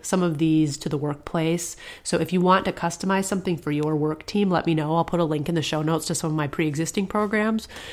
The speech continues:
but know that they can all be totally customized to what your team, your industry dynamics are, what your,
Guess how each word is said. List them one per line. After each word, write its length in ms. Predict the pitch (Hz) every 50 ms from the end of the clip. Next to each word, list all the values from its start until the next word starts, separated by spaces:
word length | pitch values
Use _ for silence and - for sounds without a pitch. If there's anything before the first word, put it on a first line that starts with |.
| - -
but 140 | - - 175
know 180 | 190 180 180
that 140 | 170 180 -
they 80 | - 156
can 160 | - 175 - -
all 160 | 170 165 175
be 120 | 170 180
totally 380 | 170 - - 170 165 165 165 160
customized 720 | - 165 - - - - 160 160 160 165 170 175 175 - - - - - - - - -
to 220 | - - 170 156 151
what 200 | 151 151 - -
your 520 | 156 156 156 156 165 165 165 165 - - - - - - -
team, 480 | - 180 170 165 165 165 165 160 160
your 160 | 156 135 131 - -
industry 420 | 165 160 156 139 - - 180 175
dynamics 640 | 175 170 165 160 156 156 156 151 156 151 - -
are, 340 | 165 156 156 156 156 156 156
what 180 | 143 135 139 -
your, 380 | - 147 135 135 135 143 135